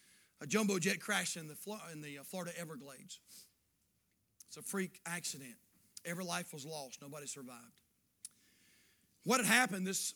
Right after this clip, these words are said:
flight had left New York City and they were headed to Miami, Florida. And as they got close to Miami, they noticed that the little light bulb, there's a little light bulb that always begins to glow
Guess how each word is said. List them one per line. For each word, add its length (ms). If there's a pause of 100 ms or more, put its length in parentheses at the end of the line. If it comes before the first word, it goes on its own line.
(140)
flight 300
had 200
left 240
New 80
York 220
City 260
and 80
they 80
were 80
headed 180
to 60
Miami, 380
Florida. 420 (1300)
And 80
as 80
they 80
got 200
close 240
to 80
Miami, 640 (1080)
they 180
noticed 420
that 280
the 100
little 240
light 360
bulb, 240
there's 120
a 40
little 160
light 240
bulb 260
that 220
always 680 (1000)
begins 320
to 80
glow 480